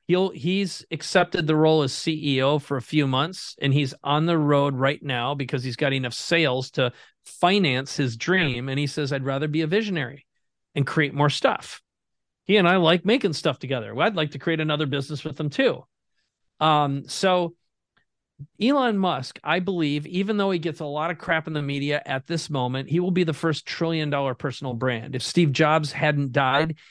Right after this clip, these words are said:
he would have been the first trillion dollar personal brand. Apple's the most valuable company in the world. And it's because the, the D N A of Steve Jobs is injected into the company.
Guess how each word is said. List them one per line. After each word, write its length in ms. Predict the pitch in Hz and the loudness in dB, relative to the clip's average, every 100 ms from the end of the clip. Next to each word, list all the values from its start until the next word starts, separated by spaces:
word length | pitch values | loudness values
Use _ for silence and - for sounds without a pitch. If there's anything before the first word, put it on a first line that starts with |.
| _ | _
he 180 | - 208 | 0 4
would 120 | 196 | 4
have 100 | 156 | 2
been 140 | 143 135 | 0 -2
the 80 | 123 | -4
first 260 | 139 120 | -6 -8
trillion 300 | - 147 127 | -4 -2 0
dollar 200 | 123 120 | -2 -4
personal 380 | 113 127 - 127 | -6 -10 -8 -8
brand. 420 | 110 120 117 127 - - _ _ _ | -2 -2 -4 -8 -12 -20 _ _ _
Apple's 320 | 151 165 165 | 4 4 4
the 60 | 165 | 6
most 160 | 170 135 | 4 4
valuable 480 | 135 156 165 160 | 4 6 6 4
company 420 | 147 165 151 147 139 | 2 0 2 2 2
in 100 | 139 | 0
the 60 | |
world. 440 | 139 156 117 120 _ _ _ _ _ _ _ _ _ _ _ _ | 2 2 2 -4 _ _ _ _ _ _ _ _ _ _ _ _
And 80 | 165 | -2
it's 140 | 160 - | -2 2
because 480 | 175 - 202 180 | 0 4 4 4
the, 140 | - 147 135 139 165 | 2 0 0 -4 -2
the 360 | 143 147 143 - 120 | 2 2 2 -4 -8
D 200 | - 208 | -2 0
N 180 | 214 180 | 2 0
A 200 | 180 175 | 0 -2
of 120 | 139 | -4
Steve 360 | - - 160 143 | -8 -4 -2 -2
Jobs 400 | 120 147 139 127 | 0 0 0 -4
is 140 | 120 | -4
injected 800 | 131 123 - 165 170 - 151 139 - | -4 -6 0 2 2 0 -4 -4 -2
into 340 | 156 - 143 | -2 0 -4
the 120 | - | -4
company. 640 | - - 160 131 - - | -4 2 2 2 -4 -14